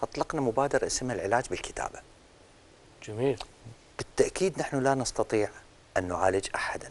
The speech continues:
Speaker 1: بالكتابة.
Speaker 2: مهم.
Speaker 1: يعني ما نستطيع نعالج.
Speaker 2: طيب.
Speaker 1: لكننا نستطيع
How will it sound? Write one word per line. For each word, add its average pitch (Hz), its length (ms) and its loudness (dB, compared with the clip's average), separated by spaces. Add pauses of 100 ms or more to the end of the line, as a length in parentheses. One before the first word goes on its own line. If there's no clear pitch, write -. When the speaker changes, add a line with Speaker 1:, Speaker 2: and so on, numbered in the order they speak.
Speaker 1:
بالكتابة. - 460 -10 (480)
Speaker 2:
مهم. 104 220 -6 (320)
Speaker 1:
يعني - 140 -20 (840)
ما 110 80 6
نستطيع 76 440 0
نعالج. - 260 -12 (540)
Speaker 2:
طيب. 107 160 2 (1500)
Speaker 1:
لكننا 127 1000 6
نستطيع 135 800 0